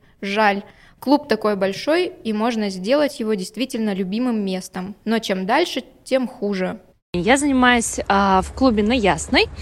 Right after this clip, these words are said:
Speaker 2: и у меня вопрос по расписанию тренировок. А, в клубе есть единственная, на мой взгляд, танцевальная тренировка в расписании, которая называется Dance Mix. И раньше она проводилась в будни вечером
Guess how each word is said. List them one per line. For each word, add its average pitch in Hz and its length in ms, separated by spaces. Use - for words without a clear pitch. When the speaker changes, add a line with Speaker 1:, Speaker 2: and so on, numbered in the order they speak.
Speaker 2:
и 220 40
у 226 40
меня 302 140
вопрос 302 360
по 285 220
расписанию 262 540
тренировок. 240 640
А, 185 380
в - 80
клубе 285 300
есть 269 400
единственная, 233 720
на 196 80
мой 214 180
взгляд, 214 360
танцевальная 208 680
тренировка 214 600
в 254 60
расписании, 269 600
которая 311 260
называется 247 400
Dance 240 340
Mix. 254 220
И 226 360
раньше 277 420
она 220 280
проводилась 226 640
в 202 100
будни 208 280
вечером 339 520